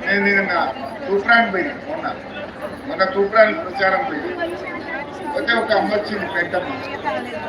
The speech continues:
నా చేయి పట్టుకుంది, "ఏంది బిడ్డ, ఏందమ్మా?" అన్న. "ఏం లేదు బిడ్డ, అని నాకు కాంగ్రెస్ వాళ్ళు వచ్చి ఐదు వేలు ఇచ్చిపోయింది." "ఎందుకు?" అంటే, "ఓటేయమన్నారు." "గట్లా తీసుకుంటారా పెద్దక్క, తప్పు కదా, నియత ఉండాలి" అని నేను అన్నా.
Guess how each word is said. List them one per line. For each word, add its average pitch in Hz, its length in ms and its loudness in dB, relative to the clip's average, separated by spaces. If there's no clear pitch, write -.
నా 185 80 0
చేయి 202 200 8
పట్టుకుంది, - 420 0
"ఏంది 196 240 6
బిడ్డ, 190 160 6
ఏందమ్మా?" 190 420 6
అన్న. - 160 2
"ఏం 208 180 8
లేదు 220 220 8
బిడ్డ, 202 200 4
అని 208 180 6
నాకు 202 200 6
కాంగ్రెస్ 202 400 4
వాళ్ళు 190 160 0
వచ్చి 185 220 -2
ఐదు 175 180 4
వేలు 180 180 2
ఇచ్చిపోయింది." - 480 -4
"ఎందుకు?" 196 320 0
అంటే, 214 140 4
"ఓటేయమన్నారు." 208 600 2
"గట్లా 196 280 4
తీసుకుంటారా 202 560 4
పెద్దక్క, 175 420 0
తప్పు - 220 0
కదా, 147 180 4
నియత 175 280 2
ఉండాలి" 135 300 4
అని 135 180 -2
నేను - 220 -4
అన్నా. - 80 -6